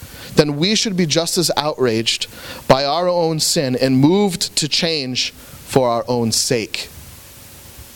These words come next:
You see? For our own happiness, for our own good. You see, if we really believe sin bankrupts us,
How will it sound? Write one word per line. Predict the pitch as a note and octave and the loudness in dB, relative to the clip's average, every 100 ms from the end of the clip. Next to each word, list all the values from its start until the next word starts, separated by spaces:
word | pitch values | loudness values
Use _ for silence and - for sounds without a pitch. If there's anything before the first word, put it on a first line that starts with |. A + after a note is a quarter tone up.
| - - - | -20 -20 -8
You | B2+ | -4
see? | - E3+ G#3 - - - - - - - - - - - - - - - - - - | -2 -2 -4 -12 -20 -20 -20 -20 -20 -20 -20 -20 -20 -20 -20 -20 -20 -20 -20 -20 -14
For | - D#3+ D3+ | 0 0 0
our | |
own | F3 F3+ | -2 -4
happiness, | D#3 D#3 D#3+ F3 A#2+ F2+ - - - - - - - - - - - - - - - - - - | -2 -4 -4 -2 -2 -2 -2 -4 -6 -12 -20 -20 -20 -20 -20 -20 -20 -20 -20 -20 -20 -20 -20 -2
for | C#3 | 0
our | B2+ | 2
own | C3+ C3 A2 | 0 0 0
good. | B2 A2+ F#2+ - - - - - - - - - - | 0 0 -4 -16 -20 -20 -20 -20 -20 -20 -20 -20 -4
You | C#3 | -2
see, | E3 | 0
if | C3+ | 0
we | F#3+ | 0
really | A3 G#3+ F#3+ | 2 2 0
believe | D#3+ D3+ E3+ C3+ | 0 0 0 0
sin | - D#3+ D#3+ D3 B2+ A#2 - - - - - - - - | -2 0 -2 -2 -6 -8 -14 -20 -20 -20 -20 -20 -20 -2
bankrupts | D3 D#3+ D#3 B2 G2+ - | 0 0 0 -2 -2 -2
us, | F2 C#2+ - - | -4 -2 -2 -2